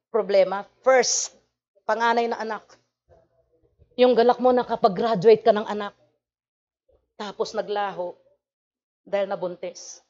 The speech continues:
Alam mo anong sabi ng kapitbahay namin? "Nakakainis ka. Kung ano-ano nang nangyaring problema sa'yo, nakangiti ka pa. Sila yung namumroblema sa akin. Hindi naman sila ang nabuntisan ng anak."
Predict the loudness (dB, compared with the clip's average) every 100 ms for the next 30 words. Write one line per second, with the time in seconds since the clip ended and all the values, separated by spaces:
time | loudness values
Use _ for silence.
0 | _ _ _ _ _ -4 -2 0 -2 0
1 | 0 0 -4 -6 -6 -2 -2 -2 -6 -8
2 | -10 -14 _ _ -6 0 2 4 2 -2
3 | -6 -8 -10 _ _ _ _ _ 0 2
4 | 2 2 2 2 2 2 2 4 4 4
5 | 2 0 2 2 0 -4 -2 -4 -4 -8
6 | -12 _ _ _ _ _ _ -2 2 4
7 | 4 4 4 4 4 2 0 -2 -4 0
8 | 0 0 -8 _ _ _ _ _ _ _
9 | _ _ _ _ -2 2 4 4 2 0
10 | 0 0 0 -2 -2 -2 0 0 0 -2
11 | -4 -8 -18